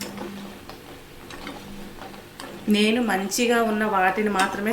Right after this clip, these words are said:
చూపిస్తానండి. ఏదో నేను వీడియోస్ చేస్తున్నాను కదా, ఏదంటే అది పెట్టేసి యూజ్‌లెస్ లే-, యూజ్‌లెస్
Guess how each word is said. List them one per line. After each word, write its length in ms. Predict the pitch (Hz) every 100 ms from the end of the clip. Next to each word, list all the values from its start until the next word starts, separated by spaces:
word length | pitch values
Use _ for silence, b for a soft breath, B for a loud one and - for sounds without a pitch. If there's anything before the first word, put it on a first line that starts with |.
| 214
చూపిస్తానండి. 720 | 180 202 - 190 175 175 196 208 185
ఏదో 140 | 185 208 208
నేను 140 | 196 185
వీడియోస్ 280 | 185 190 196
చేస్తున్నాను 420 | 196 185 - 196 185
కదా, 160 | 185 190 185 180
ఏదంటే 380 | 180 190 190 190
అది 100 | 180 180
పెట్టేసి 440 | 175 - 185 190 185
యూజ్‌లెస్ 440 | 180 185 185 190 185
లే-, 100 | 185 175 B B -
యూజ్‌లెస్ 400 | 208 202 208 214